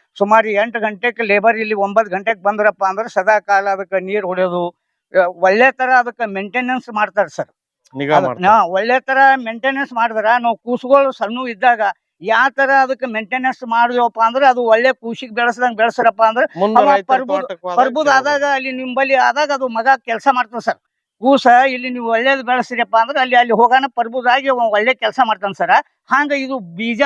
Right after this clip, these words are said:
Speaker 1: ಬಿ ಏನದ ಒಳ್ಳೆ ಪರ್ಗುತಿಲಿಂದ ಮೆಣಸಿಲ್ಲ ಅಲ್ಲಿ ಹಲವಾರು ಹನ್ನೆರಡು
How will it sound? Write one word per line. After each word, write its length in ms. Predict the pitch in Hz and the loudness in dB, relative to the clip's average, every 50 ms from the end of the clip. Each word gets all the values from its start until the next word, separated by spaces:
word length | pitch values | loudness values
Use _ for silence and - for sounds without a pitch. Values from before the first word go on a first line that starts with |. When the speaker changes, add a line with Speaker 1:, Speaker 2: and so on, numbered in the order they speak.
| 285 | 0
Speaker 1:
ಬಿ 120 | 262 269 269 | 0 -2 -4
ಏನದ 280 | 262 247 233 233 226 254 285 294 _ _ _ _ _ _ | -4 -2 -4 -2 0 0 -2 -2 _ _ _ _ _ _
ಒಳ್ಳೆ 340 | - 233 254 269 277 302 294 285 285 277 277 262 254 254 247 233 214 190 _ _ | -4 -2 -2 2 4 4 4 6 4 2 0 -2 -6 -8 -8 -10 -12 -16 _ _
ಪರ್ಗುತಿಲಿಂದ 640 | 226 220 233 254 226 226 262 247 247 254 254 262 254 254 254 | -14 -14 -14 -16 -16 _ -16 -14 -14 -12 -6 -4 -2 -2 -2
ಮೆಣಸಿಲ್ಲ 460 | 233 220 220 226 220 - 262 247 240 233 | -2 -4 -6 -6 -6 -8 -8 -2 0 0
ಅಲ್ಲಿ 240 | 220 226 226 220 220 202 - _ _ _ _ - | 0 0 -2 -6 -8 -8 -10 _ _ _ _ -4
ಹಲವಾರು 600 | 214 214 226 233 254 262 269 277 277 269 262 247 | -4 -2 0 0 0 2 2 0 0 0 -2 -4
ಹನ್ನೆರಡು 720 | 233 202 175 165 202 214 220 233 240 233 233 214 185 | -4 -8 -10 -10 -10 -4 0 0 0 2 0 -4 -6